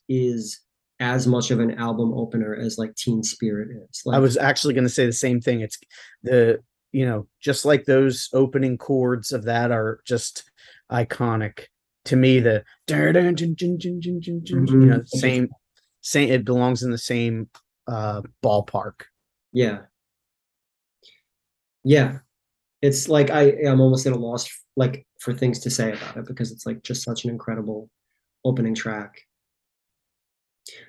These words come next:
Speaker 1: So track two, we got Good Idea. Um, well, this one's kinda got,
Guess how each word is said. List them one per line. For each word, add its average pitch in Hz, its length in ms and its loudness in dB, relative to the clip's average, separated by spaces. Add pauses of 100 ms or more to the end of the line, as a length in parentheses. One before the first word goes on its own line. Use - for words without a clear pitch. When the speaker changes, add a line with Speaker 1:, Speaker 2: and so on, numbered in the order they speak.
(120)
Speaker 1:
So 135 220 2
track 139 340 0
two, 185 280 4
we 120 140 0
got 120 220 -2 (300)
Good 127 180 4
Idea. 120 400 -2 (760)
Um, 107 440 -2 (1500)
well, 151 140 6
this 190 140 4
one's 240 180 6
kinda 143 360 4
got, 120 360 0